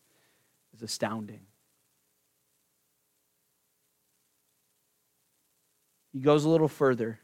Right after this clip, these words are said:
verse thirty-five, and he falls on the ground. Have you ever been so despondent, so overwhelmed that there's this physical reaction of falling down?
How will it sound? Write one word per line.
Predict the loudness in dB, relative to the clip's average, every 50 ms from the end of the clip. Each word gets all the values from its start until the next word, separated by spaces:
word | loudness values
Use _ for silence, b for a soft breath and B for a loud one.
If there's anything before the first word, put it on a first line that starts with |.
| -20 -14
verse | -10 -8 -8 -6
thirty-five, | -6 -4 -4 -4 -4 -6 -6 -6 -6 -6 -8 -12 -16 -20 _ _ _ _ _ _ _ _ _ _ _ _ _ _ _ _ _
and | -4 -2
he | -2
falls | -2 -2 -2 -2 -2 -2 -4
on | -6 -8
the | -10
ground. | -10 -12 -12 -12 -14 -16 -10
Have | -4 -4 -2 0
you | 2 0
ever | 0 0 0
been | -2 -2 -2
so | -2 -2 0 2 2 2 2
despondent, | 0 -4 -8 -6 -4 -2 -2 0 -2 -4 -6 -8 -8
so | -6 0 2 4 4 4 4 2 0 b b b b b b b
overwhelmed | 0 0 2 0 -2 0 2 2 2 2 2 0 0 0
that | 0 0 2 2 0 -2 -4 _ b b b b b b b b _ -4
there's | -2 -2 0 0
this | -2 -4 -4
physical | -2 -2 -2 -2 -2 -2 -4 -2 0
reaction | 2 4 4 4 4 2 -2 -4 -8 -8
of | -8 -8
falling | -6 -2 -2 0 0 0 -2 -2
down? | -2 -2 -4 -4 -4 -6 -8 -8